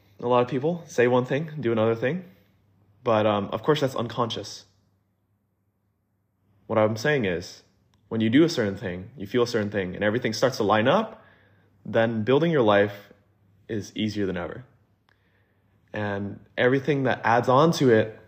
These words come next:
is almost a vision of how you want your life to be.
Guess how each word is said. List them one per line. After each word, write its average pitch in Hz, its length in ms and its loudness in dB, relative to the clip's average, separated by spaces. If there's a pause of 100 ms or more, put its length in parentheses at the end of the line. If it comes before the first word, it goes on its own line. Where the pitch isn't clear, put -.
is 117 140 -2
almost 120 420 4
a 117 80 4
vision 120 340 4
of 104 140 6
how 110 140 2
you 107 140 6
want 98 220 4
your 98 100 0
life 85 200 0
to - 60 -16
be. - 240 -4